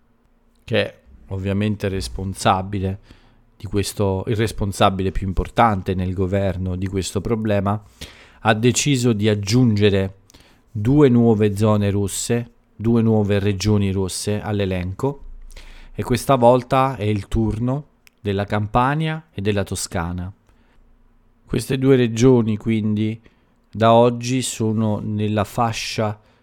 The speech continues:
di regioni rosse e in cui esiste un lockdown quasi totale,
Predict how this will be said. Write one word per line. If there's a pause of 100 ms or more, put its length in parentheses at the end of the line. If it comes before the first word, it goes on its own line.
(140)
di
regioni
rosse (880)
e
in
cui
esiste
un
lockdown
quasi
totale,